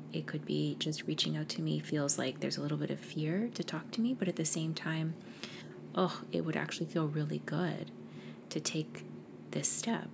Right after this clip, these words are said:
Or, you know, I can't tell what it is for you, but it's, it's, it's that there's a non-efforting going on.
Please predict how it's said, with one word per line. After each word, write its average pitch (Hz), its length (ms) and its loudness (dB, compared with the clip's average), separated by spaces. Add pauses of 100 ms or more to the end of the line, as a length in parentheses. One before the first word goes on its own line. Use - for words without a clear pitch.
(760)
Or, 147 460 0 (160)
you 170 100 2
know, 147 120 0 (120)
I 170 60 0
can't 175 220 0
tell 170 180 0
what 160 160 2
it 156 120 2
is 151 200 0
for - 120 -6
you, 156 200 0
but 151 200 -2
it's, 156 280 0 (160)
it's, - 320 -4 (600)
it's - 220 -4
that - 220 -2
there's 170 200 2
a 170 60 4
non-efforting 165 1200 -2
going - 340 -4
on. - 280 -6